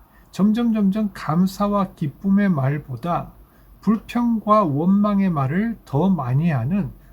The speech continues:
그런 세대를 살아가고 있지요. 예수님의 어머니 마리아가 살던 당시,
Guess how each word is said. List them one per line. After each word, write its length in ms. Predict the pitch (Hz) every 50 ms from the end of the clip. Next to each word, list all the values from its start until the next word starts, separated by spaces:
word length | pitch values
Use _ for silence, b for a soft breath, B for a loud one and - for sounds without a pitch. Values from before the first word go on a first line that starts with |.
| b b
그런 260 | - 202 214 233 214
세대를 560 | 190 - - 180 160 - 147 135 135 160 190
살아가고 540 | 190 - - 185 175 156 135 127 127 185 185
있지요. 380 | 147 - - - 147 135 139 - - - - - - - - - - - - - - - - - B B B B B B B B B B B B B
예수님의 600 | 151 170 202 220 220 - 285 269 269 269 262 262 233
어머니 540 | 175 170 175 190 208 208 180 156 165 190 226
마리아가 720 | 220 147 131 - - 127 135 185 214 226 220 214 208 196
살던 640 | - - 196 190 185 180 - 196 190 185 175 -
당시, 680 | - - - 139 143 143 127 - - - 160 139 113